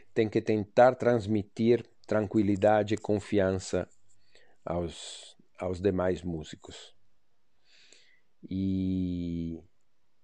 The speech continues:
e se ele estiver nervoso ou, ou sob pressão, tentar esconder o mais possível isso.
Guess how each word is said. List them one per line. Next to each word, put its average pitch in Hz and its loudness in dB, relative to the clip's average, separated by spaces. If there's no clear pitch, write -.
e 98 -12
se 180 -2
ele 135 6
estiver 107 2
nervoso 101 0
ou, 82 -6
ou 78 -8
sob 104 0
pressão, 101 -2
tentar 113 4
esconder 117 6
o 110 4
mais 110 4
possível 98 0
isso. - -8